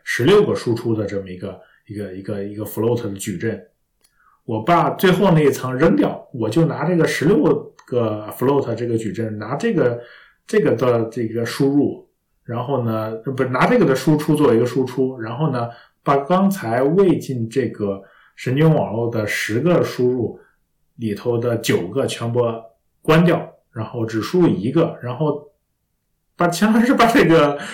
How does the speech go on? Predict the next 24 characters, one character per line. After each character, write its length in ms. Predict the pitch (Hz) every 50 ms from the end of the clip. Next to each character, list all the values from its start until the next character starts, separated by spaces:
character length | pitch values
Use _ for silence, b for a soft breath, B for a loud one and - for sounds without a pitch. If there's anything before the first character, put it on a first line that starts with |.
| B B B
是， 380 | B - 185 185 190 180 165
这 140 | 160 170 170
个， 120 | 160 160 156
这 140 | - 170
个， 120 | 160 165 156
这 140 | 160 170 156
个 300 | 156 147 135 135 135 135
训 240 | - - - 202
练 180 | 175 175 165 151
出 140 | - - 156
来 120 | 139 131 131
这 100 | 147 139
个 80 | 143
半 220 | 143 - 175 - -
拉 120 | - 113
模 240 | 110 113 113 123 -
型 240 | - - 113 113 120
呢， 100 | 131 127
给 140 | 123 - 113
它 100 | 104 117
掐 260 | 120 - - - 156
头 160 | 156 160 135 135
去 200 | - - - 170
尾， 320 | - - - - -